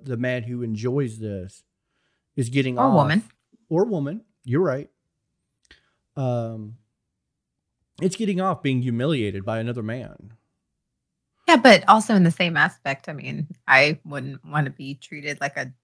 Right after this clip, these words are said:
Speaker 2: doormat, and some people love that. So
Speaker 1: I mean, exactly. And like I said, I don't shame by any means.
Speaker 2: No.
Speaker 1: I fully understand and appreciate. It's just not for me.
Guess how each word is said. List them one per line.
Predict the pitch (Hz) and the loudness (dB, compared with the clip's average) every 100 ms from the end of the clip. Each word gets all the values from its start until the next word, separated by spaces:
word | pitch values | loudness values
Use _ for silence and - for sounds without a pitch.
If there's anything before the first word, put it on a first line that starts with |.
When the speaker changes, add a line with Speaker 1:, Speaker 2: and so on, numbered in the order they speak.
| _ | _
Speaker 2:
doormat, | 165 151 208 139 151 175 - | -4 0 2 4 4 2 -2
and | 147 143 165 | -8 -8 -14
some | 143 175 | -12 -12
people | - - - - | -12 -16 -16 -16
love | 123 123 185 135 - | 0 8 8 8 0
that. | 101 165 139 123 101 - _ _ | 8 8 8 2 -2 -8 _ _
So | - 139 131 127 117 113 165 - _ _ _ _ - - 302 | -6 -2 -2 -4 -8 -10 -12 -14 _ _ _ _ -20 -8 0
Speaker 1:
I | |
mean, | 285 | 2
exactly. | 202 214 143 | 2 0 -2
And | 139 151 151 | -2 -2 -2
like | 151 | -4
I | 135 | -4
said, | 123 | 0
I | 131 | 2
don't | 180 156 | 2 0
shame | - 160 120 98 107 | 0 0 0 -4 -6
by | 139 131 | -4 -2
any | 131 | -2
means. | 113 107 95 - - 262 | -4 -6 -8 -12 -6 2
Speaker 2:
No. | 381 190 143 147 147 | 6 8 6 0 0
Speaker 1:
I | 135 143 | 0 0
fully | - 175 156 147 | 0 2 2 2
understand | 139 131 180 175 196 196 | -2 -6 -4 -4 -4 -6
and | - 135 | -4 -4
appreciate. | 120 180 180 180 185 | -4 -4 -2 -2 -2
It's | 156 147 | -4 -6
just | 180 165 | -6 -6
not | 156 165 - | -4 -4 -6
for | 180 | -10
me. | 175 196 175 | -8 -8 -12